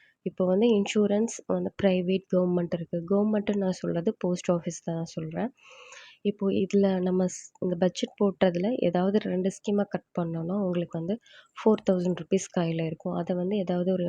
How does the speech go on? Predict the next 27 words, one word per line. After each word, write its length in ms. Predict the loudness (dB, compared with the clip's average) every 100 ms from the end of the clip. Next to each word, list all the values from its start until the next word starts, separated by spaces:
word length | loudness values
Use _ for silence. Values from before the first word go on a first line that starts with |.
| -2
இன்சூரன்ஸ்ல 680 | -2 -2 -2 0 -2 -4 -2
நம்ம 220 | -2 -4
போடலாம். 420 | -4 -6 -2 -4 -4 _ -20 -20 -20 _ -8
இப்போ 200 | -8 _ _
போஸ்டல் 440 | 0 0 2 2
லைஃப் 300 | 4 4 2 -2
இன்சூரன்ஸ், 640 | -2 0 0 0 -2 -4 0 2
ரூரல் 440 | 4 0 -2 -4 -4 _ -20 _ -8
போஸ்டல் 420 | -2 -2 0 0
லைஃப் 220 | 2 0 -2
இன்சூரன்ஸ் 580 | -2 -2 -4 -4 -4 -6 -6
ரெண்டு 320 | -4 -2 -2
இருக்கு. 280 | -2 -4 -4
அதுல 260 | -2 -2 -2
மினிமமா 560 | 0 0 0 0 0 -2
வந்து 240 | -2 -4
பத்து, 260 | -2 -4 -4
பத்தாயிரம் 560 | -6 -8 -4 -4 -2 -4
நம்மளால 480 | -4 -6 -6 -6 -6
வந்து 220 | -6 -6 -8 -16 -20 -18
சம் 300 | -4 0 2
அஷ்யூர் 340 | 2 2 -2 -2
பண்ண 200 | -4 -4
முடியும். 280 | -2 -2 -2
அதுக்கு 260 | 0 0 0
தகுந்த 300 | 0 0 0
மாதிரி 340 | -2 -2 -4